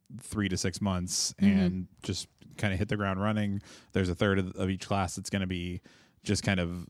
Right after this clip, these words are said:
Speaker 1: toiling for a few years and trying to figure out where, where to go from there. And then there's
Speaker 2: Mm-hmm.
Speaker 1: gonna be a third that are just here and decide that this isn't the world they wanna be in, or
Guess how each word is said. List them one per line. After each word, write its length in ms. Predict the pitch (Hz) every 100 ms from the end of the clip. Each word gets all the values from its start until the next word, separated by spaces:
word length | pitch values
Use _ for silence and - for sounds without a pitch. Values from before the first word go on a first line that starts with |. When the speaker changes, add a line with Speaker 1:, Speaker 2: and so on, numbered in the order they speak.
| -
Speaker 1:
toiling 440 | - 117 117 113 110
for 420 | 117 110 110 110
a 140 | 101 117
few 180 | 123
years 360 | 110 107 104 101
and 80 | 98
trying 180 | 107 101
to 40 |
figure 220 | - 98
out 140 | 98 82
where, 220 | 101 95
where 200 | 104 104
to 60 | 98
go 140 | 101
from 160 | 92 98
there. 340 | 101 98 98
And 140 | 90 101
then 80 |
there's 160 | 98 92
Speaker 2:
Mm-hmm. 80 | 98
Speaker 1:
gonna 80 | 98
be 100 | 98
a 60 |
third 280 | 95 98 95
that 180 | 98 87 -
are 160 | 92 92
just 440 | 90 110 95 -
here 300 | 104 98 90
and 220 | 85 98
decide 340 | 95 98 98 95
that 80 | 92
this 160 | 104 104
isn't 240 | 95 95
the 80 | 98
world 200 | 98 95
they 60 | 92
wanna 200 | 98 95
be 160 | 98
in, 240 | 95 92 95
or 540 | - 98 92 90